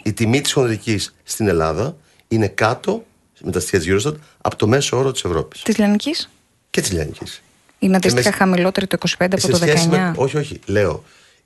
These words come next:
Speaker 1: Όχι σε απόλυτα νούμερα. Λέω το δύο χιλιάδες δεκαεννιά μεταξύ του δεκαεννιά και του είκοσι πέντε μεσολάβησε η ενεργειακή κρίση στην Ουκρανία.
Speaker 2: Ναι.
Speaker 1: Και λέω, το δύο χιλιάδες δεκαεννιά είχαμε την αυξη-,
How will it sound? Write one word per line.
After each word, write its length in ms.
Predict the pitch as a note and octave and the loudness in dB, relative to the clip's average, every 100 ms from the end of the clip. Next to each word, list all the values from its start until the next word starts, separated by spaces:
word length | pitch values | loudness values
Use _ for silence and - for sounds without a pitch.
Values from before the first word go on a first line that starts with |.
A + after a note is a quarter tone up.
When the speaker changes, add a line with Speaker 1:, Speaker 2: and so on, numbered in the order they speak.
| _ _ _ - _ _ _ | _ _ _ -20 _ _ _
Speaker 1:
Όχι 160 | G2+ | -4
σε 80 | - | -2
απόλυτα 300 | A2 F#2 D#2 | 0 0 -2
νούμερα. 340 | D#2 D2+ D2+ - | -4 -2 -2 -4
Λέω 340 | - F#2 F2 - _ _ | 0 2 2 -2 _ _
το 100 | - | -8
δύο 120 | D2 F#2 | -2 0
χιλιάδες 260 | B2 A#2+ | 0 0
δεκαεννιά 480 | G#2 F2 E2 E2 C3+ _ _ _ _ _ _ _ _ _ | 0 0 0 -2 -6 _ _ _ _ _ _ _ _ _
μεταξύ 220 | - - | -8 -4
του 60 | A2+ | -2
δεκαεννιά 300 | G#2+ G2 A#2 | 2 4 2
και 120 | A2+ | 0
του 100 | G2+ | -4
είκοσι 220 | F#2 F#2 | -4 -4
πέντε 220 | - D3 C#3 | 0 0 0
μεσολάβησε 720 | A#2 B2 D3 D3+ D3+ D#3 D3 - _ _ | 0 2 2 2 0 0 -2 -8 _ _
η 80 | A2+ | 0
ενεργειακή 420 | A2 G#2+ G#2 C#3+ | 2 2 0 -2
κρίση 240 | - D3+ | -2 -2
στην 120 | - | -2
Ουκρανία. 380 | D#3 C#3 A#2 E2 - | 2 2 2 0 2
Speaker 2:
Ναι. 80 | G#3 | 2
Speaker 1:
Και 40 | |
λέω, 160 | A2+ F2 | 4 2
το 100 | - | 0
δύο 80 | C3+ | 0
χιλιάδες 260 | D#3+ C#3+ | 0 0
δεκαεννιά 460 | C3+ G#2+ G#2+ B2+ - _ _ _ _ | 2 2 2 0 -4 _ _ _ _
είχαμε 320 | B2+ E3+ E3+ | -4 0 0
την 140 | D#3+ | 2
αυξη-, 260 | C#3 - C3+ | 0 0 -8